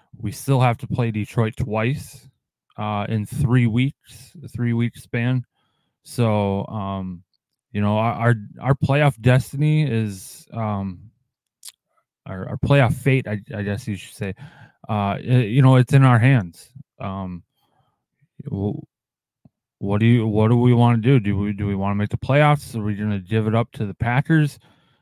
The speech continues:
Um, so, and, and that goes to, uh, the playoff picture.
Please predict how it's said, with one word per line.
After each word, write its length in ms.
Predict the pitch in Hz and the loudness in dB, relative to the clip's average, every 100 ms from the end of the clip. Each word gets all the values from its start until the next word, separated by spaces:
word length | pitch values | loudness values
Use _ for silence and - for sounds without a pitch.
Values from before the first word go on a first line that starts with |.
| _ - | _ -6
Um, 520 | 104 98 92 92 85 _ _ _ | -4 -2 -4 -8 -12 _ _ _
so, 480 | - 113 104 98 - _ _ _ _ _ _ _ _ _ _ | -6 -2 0 -2 -6 _ _ _ _ _ _ _ _ _ _
and, 200 | - 131 | 2 2
and 180 | 104 120 | 4 4
that 180 | 123 127 - _ | 4 2 -2 _
goes 400 | 127 127 127 - - | 0 2 0 -4 -4
to, 480 | 131 120 120 120 117 | 0 2 2 -2 -2
uh, 220 | 120 113 | -2 -2
the 100 | - | -4
playoff 420 | - 131 143 101 - | -2 0 0 -2 -6
picture. 500 | 95 - - - | -10 -12 -18 -18